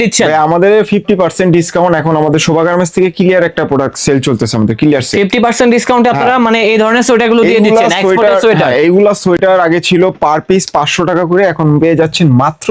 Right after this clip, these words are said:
Speaker 2: দুইশো পঞ্চাশ টাকা
Speaker 1: মাত্র
Speaker 2: করে per
Speaker 1: দুইশো পঞ্চাশ
Speaker 2: piece, হ্যাঁ।
Speaker 1: টাকা করে?
Speaker 2: চার পিসের কম্বো নিতে হবে, চার পিসের কম্বো নিলে পেয়ে যাচ্ছেন এক হাজার টাকায়।
Speaker 1: মাত্র এক হাজার?
Speaker 2: হ্যাঁ, এক হাজার
Speaker 1: ওকে।
Speaker 2: টাকায়। আর সাইজটা থাকবে মিডিয়াম থেকে নিয়ে ডাবল এক্সেল পর্যন্ত এগুলো
Speaker 1: মিডিয়াম
Speaker 2: সাইজ
Speaker 1: থেকে
Speaker 2: হবে।
Speaker 1: ডাবল এক্সেল।
Speaker 2: হ্যাঁ।
Speaker 1: তো দর্শক, আমাদের কাছে প্রচুর পরিমাণে সোয়েটার আছে, আর রেটগুলোও কিন্তু অনেক কম রয়েছে। যারা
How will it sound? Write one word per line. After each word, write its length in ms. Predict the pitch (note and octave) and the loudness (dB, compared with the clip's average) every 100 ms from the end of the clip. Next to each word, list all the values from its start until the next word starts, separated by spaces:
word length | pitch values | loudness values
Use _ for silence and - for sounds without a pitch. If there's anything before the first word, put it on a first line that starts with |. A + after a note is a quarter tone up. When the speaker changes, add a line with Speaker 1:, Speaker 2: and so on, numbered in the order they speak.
| F#3+ | 0
Speaker 2:
দুইশো 220 | F#3+ - F#3+ | 0 0 0
পঞ্চাশ 240 | F3+ E3+ D#3+ | 0 0 -2
টাকা 120 | F3 D3+ | 0 0
Speaker 1:
মাত্র 140 | - | 0
Speaker 2:
করে 60 | B3+ | 2
per 60 | |
Speaker 1:
দুইশো 180 | B3 C#4+ C4+ | 2 2 0
পঞ্চাশ 160 | C4+ | 0
Speaker 2:
piece, 80 | D4+ | 0
হ্যাঁ। 120 | C#4 B3+ | 0 0
Speaker 1:
টাকা 60 | |
করে? 120 | G#3+ C3+ A2+ | 0 0 0
Speaker 2:
চার 120 | F#3+ F#3+ | -2 -2
পিসের 240 | G3 G#3 G3 | -4 -2 -2
কম্বো 220 | F#3 F3+ F3+ | 0 0 0
নিতে 140 | E3+ D#3+ | 0 -2
হবে, 120 | G#3+ F3 | -2 -2
চার 120 | F3+ F3+ | -2 -2
পিসের 220 | E3+ F#3+ | 0 0
কম্বো 180 | F#3+ F#3 F#3+ | 0 0 2
নিলে 160 | F#3+ G#3+ | 0 0
পেয়ে 120 | F#3+ F3 | 0 0
যাচ্ছেন 220 | E3+ F3 D3+ | 0 -2 -2
এক 60 | C3+ | -2
হাজার 160 | A#2+ - | -4 -4
টাকায়। 180 | G2 G2 E3+ | -6 -2 -2
Speaker 1:
মাত্র 160 | - F#3 | -2 -2
এক 60 | E3 | -2
হাজার? 160 | D3+ B2 | -2 0
Speaker 2:
হ্যাঁ, 140 | D#3 B2 | 0 0
এক 60 | C#3 | 0
হাজার 160 | D#3+ D#3+ | -2 -2
Speaker 1:
ওকে। 80 | D3+ | -2
Speaker 2:
টাকায়। 200 | D#3+ A3 C4 - - - | 0 -2 -4 -14 -6 -4
আর 80 | C3 - | -2 -2
সাইজটা 320 | G3 G#3 B3 A3 | -2 0 0 0
থাকবে 200 | A3 A3+ A3 | 2 2 2
মিডিয়াম 220 | F#3+ G3+ F#3+ | 2 2 0
থেকে 140 | G3+ G3+ | 0 0
নিয়ে 120 | G3+ | 0
ডাবল 160 | D3 D#3 D#3 | 0 0 0
এক্সেল 200 | - D#3+ | -2 -2
পর্যন্ত 160 | E3+ D#3+ | 0 0
এগুলো 120 | C#3+ | 0
Speaker 1:
মিডিয়াম 220 | D3+ D#3+ | 0 0
Speaker 2:
সাইজ 80 | D#3 | 0
Speaker 1:
থেকে 100 | E3 | -2
Speaker 2:
হবে। 80 | D#3+ | -2
Speaker 1:
ডাবল 140 | D3+ D#3 | 0 -2
এক্সেল। 200 | D3 G3 A#3 | -2 -2 -2
Speaker 2:
হ্যাঁ। 140 | A#2 G2 - - | -6 -8 -6 -2
Speaker 1:
তো 40 | G#3 | 0
দর্শক, 220 | G3 C4 A#3+ | 2 0 2
আমাদের 200 | A3 A3+ A3+ | 2 0 0
কাছে 100 | A3 A#3 | -2 -2
প্রচুর 220 | A3+ A3 A#3 | -2 0 0
পরিমাণে 280 | A3 A3 A3 G#3 | 2 2 0 0
সোয়েটার 260 | G#3 G3+ G#3 | -2 0 -2
আছে, 120 | G3 A3+ | -2 -2
আর 40 | F3+ | -2
রেটগুলোও 300 | F3 F3+ F#3+ F#3+ | 0 0 0 0
কিন্তু 120 | F#3+ | 0
অনেক 100 | F#3 F#3 | -2 0
কম 100 | F3+ F3+ | 0 0
রয়েছে। 160 | F3+ F#3+ | 0 0
যারা 120 | E3+ | 0